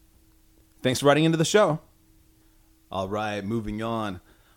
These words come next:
Our next message comes from Daiby, the Scottish Yorkshireman. And bro, I know that I mispronounced your name.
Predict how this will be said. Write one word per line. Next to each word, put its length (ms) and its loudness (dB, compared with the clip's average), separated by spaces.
Our 200 0
next 380 -2
message 420 -2
comes 280 2
from 420 2
Daiby, 840 -2
the 120 -6
Scottish 840 -2
Yorkshireman. 920 0
And 540 -6
bro, 280 2
I 80 2
know 240 2
that 100 0
I 100 0
mispronounced 600 0
your 80 -2
name. 400 -2